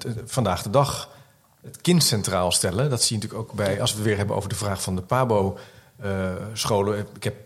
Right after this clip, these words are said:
toevallig afgelopen week, ga ik gewoon op websites kijken en probeer ik boekenlijsten op te speuren. Ik heb ook al een soort verzameling aangelegd. Ook op Twitter wordt er, worden er ook dingen gedeeld.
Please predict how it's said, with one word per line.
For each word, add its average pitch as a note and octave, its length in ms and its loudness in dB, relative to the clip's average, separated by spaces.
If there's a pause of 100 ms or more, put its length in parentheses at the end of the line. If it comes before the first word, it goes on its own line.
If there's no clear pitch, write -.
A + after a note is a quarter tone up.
toevallig G#2+ 260 2
afgelopen G#2+ 300 2
week, G2+ 220 2
ga A2+ 120 -2
ik G2 60 0
gewoon - 140 0
op F#2 100 -2
websites G2+ 440 2
kijken G2 380 0
en F#2+ 80 -2
probeer G2 220 0
ik F#2+ 120 -4
boekenlijsten G#2 840 2
op - 120 -6
te - 60 0
speuren. G#2 300 2
Ik G#2 60 2
heb A2+ 160 0
ook G#2 100 0
al G#2 180 4
een G2+ 240 -4
soort - 140 -2
verzameling A2 460 4
aangelegd. F#2+ 320 0
Ook - 100 2
op - 80 -2
Twitter C3 280 4
wordt A2 160 2
er, A2+ 120 2
worden G#2+ 200 -2
er G#2 60 0
ook G2 80 -2
dingen G#2 200 6
gedeeld. G2+ 480 0